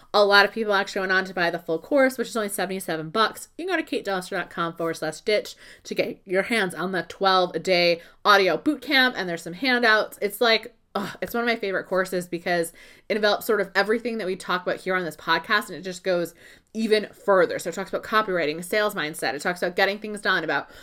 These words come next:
creating compelling offers, how to actually explain it in a way that you're excited about, that people can realize, "Hey,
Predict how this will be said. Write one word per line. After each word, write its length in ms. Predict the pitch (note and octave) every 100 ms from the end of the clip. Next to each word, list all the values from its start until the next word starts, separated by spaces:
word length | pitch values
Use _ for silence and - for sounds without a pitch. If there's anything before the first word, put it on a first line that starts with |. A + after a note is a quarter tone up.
| - -
creating 320 | A#3+ G#3+ A3+
compelling 380 | A#3+ A#3 G#3+ F3
offers, 420 | G3+ F3+ E3 F3
how 180 | G3+ A3
to 80 |
actually 380 | - F#3 - G#3
explain 380 | - - B3 A#3+
it 60 | F#3
in 60 |
a 40 | G3+
way 180 | G#3+
that 180 | G3 F3
you're 180 | F3+ B3
excited 380 | D4+ - F#4 F#4
about, 300 | E4+ E4+ - - -
that 80 | G#3
people 240 | D4 D4+
can 160 | D4 B3
realize, 360 | C#4 C4+ G#3+ -
"Hey, 420 | F4 E4 A#3